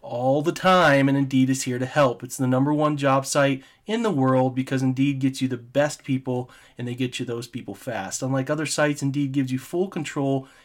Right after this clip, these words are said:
and payment flexibility over your hiring. You only pay for what you need. You can pause your account at any time, and there are no long-term contracts. Plus, Indeed provides powerful tools to make your search that much easier, such as sponsored jobs,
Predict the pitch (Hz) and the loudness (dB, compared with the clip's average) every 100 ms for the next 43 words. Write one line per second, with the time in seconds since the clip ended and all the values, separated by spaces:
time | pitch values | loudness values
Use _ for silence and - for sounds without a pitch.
0 | - 123 - 147 160 - 151 147 135 131 | -12 -10 -6 -6 -4 -6 -6 -6 -6 -2
1 | 127 127 127 123 117 95 - 107 110 156 | -2 -4 -6 -10 -10 -10 -10 -8 -6 -4
2 | 220 - - - - 135 143 151 143 143 | -6 -10 -20 -14 -2 2 2 0 0 -2
3 | 131 131 123 113 117 117 139 185 135 135 | -2 -2 -4 -6 -8 -4 -2 -2 -4 -6
4 | 123 - 120 120 120 113 - 120 120 120 | -10 -4 -4 -2 -6 -10 -8 -8 -8 -2
5 | 233 277 - 139 127 127 131 - _ 185 | 4 4 4 0 2 0 -2 -14 _ -2
6 | 202 202 175 170 143 135 131 120 - 104 | 2 4 4 4 2 2 -2 -8 -8 -10
7 | - - - - 156 151 139 139 135 123 | -10 -14 -10 -6 -4 -2 -2 -2 -4 -4
8 | 117 117 - - 143 165 175 170 - 127 | -4 -4 -8 -4 -2 -2 -6 -6 -4 -4
9 | 123 127 - _ - 131 127 123 - - | -4 -6 -12 _ -14 -8 -6 -8 -12 -10
10 | - 165 170 170 139 131 131 127 120 110 | -4 -2 -2 -2 -2 0 -2 -4 -10 -8
11 | 120 113 110 _ _ _ _ - - - | -8 -8 -12 _ _ _ _ -20 -6 0
12 | 247 294 - 220 254 262 165 139 185 127 | 0 2 0 2 2 0 0 2 4 2
13 | - | -2